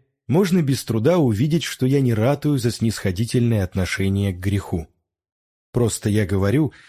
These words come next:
что данная через Христа Божья благодать превосходит наш грех даже в самые худшие для нас дни. Тем не менее, для того, чтобы пережить эту благодать, мы должны ухватиться за неё верой во Христа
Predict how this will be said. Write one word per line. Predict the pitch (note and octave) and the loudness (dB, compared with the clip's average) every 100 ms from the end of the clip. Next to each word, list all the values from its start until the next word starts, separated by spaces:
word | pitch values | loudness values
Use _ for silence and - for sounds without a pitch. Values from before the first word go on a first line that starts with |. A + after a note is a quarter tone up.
| _ | _
что | - - A#2+ | -10 -2 -2
данная | G#2+ C#3+ A#2+ A2 G#2+ | 2 2 2 2 0
через | - A#2 G#2+ | 0 0 -2
Христа | - B2+ - C3+ F#2+ | -2 -4 -2 -2 -2
Божья | E2+ A#2+ F#2 G2 | 0 0 0 -2
благодать | F#2 G2+ G2+ A#2 E3 E3 - _ _ _ _ | -2 -2 0 2 2 0 -6 _ _ _ _
превосходит | - F#3 E3+ - - F3 A#2+ A2+ A#2 | 0 2 2 0 -2 0 0 0 -2
наш | G#2+ E2+ | -2 -2
грех | G#2 E3 C#3 - _ _ - | 0 0 0 -6 _ _ -10
даже | F#2+ D3 E3 C#3+ | 0 2 2 0
в | - | -2
самые | - B2+ C3 A#2 | -2 0 2 2
худшие | G#2+ - A2 - A2 G#2+ | -2 -2 -4 -2 -2 0
для | G2 F#2+ | 0 0
нас | F#2+ E2 | 0 -2
дни. | E2 F2+ D2 - _ _ _ _ _ - - - | -4 -4 -4 -12 _ _ _ _ _ -20 -18 -4
Тем | A2+ G2+ | -2 0
не | G2 | 0
менее, | A2 E3+ E3 D#3 - _ _ | 2 2 2 0 -2 _ _
для | A2 D3 | -4 0
того, | F3 G3 G3 | 2 0 0
чтобы | - D3+ D3 | -2 -2 0
пережить | D3+ D3+ B2 A#2 - - | 2 2 2 0 -2 -8
эту | A#2 F#2+ | -6 -2
благодать, | F#2 G2 A2+ D3+ E3 - _ _ _ _ | -2 0 0 2 0 -4 _ _ _ _
мы | D#3 | 0
должны | F#3 E3 C3 A#2+ E3+ | 2 2 2 2 2
ухватиться | E3 - B2+ A2+ D#3+ E3 - | 2 0 -2 0 -2 -4 -2
за | A#2+ A#2+ | -2 0
неё | A#2+ B2 B2 | 2 2 0
верой | F2 A2+ A#2+ G#2+ | 0 0 2 0
во | F#2+ | -2
Христа | - F#2+ - - C#3+ C#3 | -4 -6 -6 -2 -2 -2